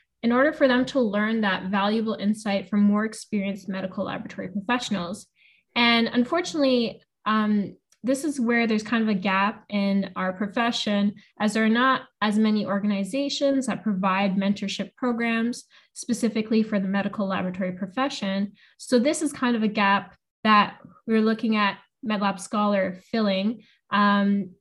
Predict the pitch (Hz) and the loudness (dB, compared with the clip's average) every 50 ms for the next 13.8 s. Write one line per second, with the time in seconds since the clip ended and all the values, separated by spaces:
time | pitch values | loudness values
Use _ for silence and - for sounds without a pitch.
0 | _ _ _ - - 220 220 196 226 220 226 220 220 220 220 214 214 - - _ | _ _ _ -6 -2 0 2 2 4 4 4 4 4 4 4 2 -2 -6 -16 _
1 | _ - - - 240 226 226 226 220 - - 214 208 208 208 202 - 220 220 214 | _ -8 -4 0 0 2 0 0 -2 -4 -4 -4 -2 -2 -2 -2 -2 -2 -2 -2
2 | 208 196 - 196 202 202 202 - 214 202 202 202 214 202 202 196 - - 254 294 | -2 -4 -6 -6 -4 -4 -4 -2 -2 -2 -2 -2 0 0 0 0 0 -2 -4 -2
3 | 294 320 269 - - 220 214 208 196 208 202 202 202 202 196 196 185 208 202 202 | -2 -2 -2 0 0 2 2 2 2 2 2 0 0 -2 -2 -4 -2 -2 -2 -2
4 | 202 202 - _ _ _ - - 202 180 214 214 214 208 208 208 202 196 190 185 | -4 -6 -10 _ _ _ -6 -4 -2 0 0 2 2 2 2 2 2 0 -2 -4
5 | 180 - _ _ _ _ _ - 214 214 208 208 202 202 - - 233 208 233 220 | -10 -16 _ _ _ _ _ -2 0 2 2 2 0 -2 -4 -4 -4 -2 -2 -2
6 | 220 - 233 208 190 190 196 196 - - 190 208 202 202 185 185 190 190 202 208 | -2 -2 -2 -2 -2 -2 -4 -4 -6 -4 -2 0 0 0 -2 -2 -4 -2 -2 -2
7 | - 226 202 - 196 190 185 - - 185 185 214 - _ - 240 247 254 247 214 | -4 -6 -6 -6 -8 -8 -8 -8 -10 -10 -10 -10 -14 _ -4 -2 -2 0 0 -2
8 | 180 170 165 - - - - - - - - _ _ _ _ _ _ _ _ - | -2 -4 -8 -12 -12 -14 -14 -14 -18 -20 -20 _ _ _ _ _ _ _ _ -2
9 | 208 208 208 202 202 202 202 196 170 - - - - - 165 160 160 208 - - | 0 2 4 4 4 2 2 0 -2 -8 -12 -6 -2 0 2 2 2 0 -2 -2
10 | - 214 214 220 214 214 208 214 - 269 269 262 247 226 214 208 208 208 202 208 | -2 -2 0 2 0 0 -2 -2 0 2 2 2 2 2 0 0 0 0 0 -2
11 | 208 202 - - 196 196 196 196 196 190 180 185 - - 208 202 202 202 202 196 | -4 -6 -8 -8 -6 -4 -4 -4 -4 -6 -6 -8 -4 -2 0 2 2 2 2 2
12 | 185 180 196 202 208 226 240 254 247 - - 208 208 202 196 196 - 196 196 196 | 0 2 2 2 2 2 0 -2 -2 -2 -2 -2 0 -2 -2 -4 -6 -4 -2 -2
13 | 202 202 202 - 247 - - - - - 190 190 214 214 240 - | -2 -2 -2 -4 -6 -8 -12 -14 -14 -12 -6 -4 -2 -2 -2 -4